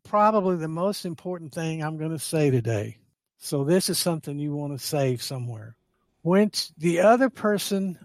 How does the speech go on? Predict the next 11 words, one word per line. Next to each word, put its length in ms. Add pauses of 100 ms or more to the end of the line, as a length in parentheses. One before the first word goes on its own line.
understands 1300 (680)
that 420
you 200
have 220
actually 840 (120)
understood 880
them, 480 (440)
they 220
will 220
not 400
only 760